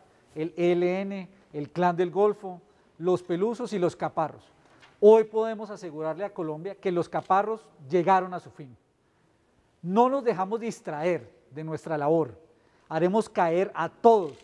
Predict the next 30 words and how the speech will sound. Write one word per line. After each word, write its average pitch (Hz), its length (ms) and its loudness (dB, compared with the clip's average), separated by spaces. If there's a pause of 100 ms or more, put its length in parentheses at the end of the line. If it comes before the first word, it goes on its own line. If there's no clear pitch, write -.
los 160 160 -14
símbolos 185 420 -10
del 160 140 -10
mal 160 280 -8
que 180 140 -6
tanto 208 420 0
afectan 190 600 -4
a 175 140 0
los 175 180 -2
colombianos. 151 500 -12 (1080)
Que 185 120 2
sepan 226 720 4 (480)
los 180 260 -2
cabecillas 202 640 -2
de 208 80 0
los 180 160 -2
Pelusos 226 720 -6 (140)
y 175 60 -2
del 165 140 -2
Clan 175 220 -4
del 180 140 -2
Golfo, 175 320 -2 (520)
que 160 160 -6
sepa 196 440 2
alias 202 220 -2
Macho, 190 500 -4
que 160 120 -12
sepa 190 400 -2
alias 196 240 -2
Otoniel, 175 540 -2